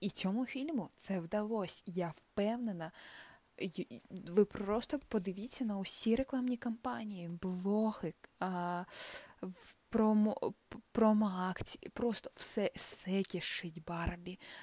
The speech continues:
Це розкішна можливість, аби заробити, а, але таке склалось відчуття, що промо-кампанії,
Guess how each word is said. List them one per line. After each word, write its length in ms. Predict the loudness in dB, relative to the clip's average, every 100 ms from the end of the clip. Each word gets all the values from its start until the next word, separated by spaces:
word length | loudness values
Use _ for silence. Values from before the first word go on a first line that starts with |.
| -12
Це 720 | -2 0 4 6 6 6 2 0 _
розкішна 640 | -2 0 0 2 0 0 -4
можливість, 680 | -6 -6 -6 -4 -4 -6
аби 200 | -6 -2
заробити, 640 | 0 0 0 0 0 -2 -4 -6 -14 -10
а, 800 | -6 -6 -6 -6 -6 -4 -6 -6 -10 _ _
але 400 | -2 0 2 2 -2 _ -20 -20 -20 _ -20 -8
таке 340 | -6 2 4
склалось 520 | 4 2 0 2 0
відчуття, 600 | -2 -6 -4 -2 0 -2 -4
що 340 | -4 -2 -2 -4 _ _
промо-кампанії, 1500 | -2 0 2 0 -2 -6 -4 -4 -2 0 0 -2 -4 -6 -10